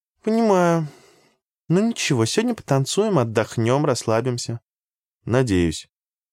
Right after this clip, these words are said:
«Кстати, а на кого ты сегодня в столовой поглядывал?» Смирнова посмотрела на меня таким пронзительным взглядом, будто пыталась разглядеть то, чего я и сам не знал.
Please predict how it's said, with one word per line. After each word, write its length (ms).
«Кстати, 280
а 40
на 100
кого 160
ты 80
сегодня 280
в 60
столовой 380
поглядывал?» 640
Смирнова 520
посмотрела 520
на 80
меня 240
таким 320
пронзительным 600
взглядом, 560
будто 300
пыталась 640
разглядеть 600
то, 320
чего 260
я 200
и 60
сам 280
не 80
знал. 340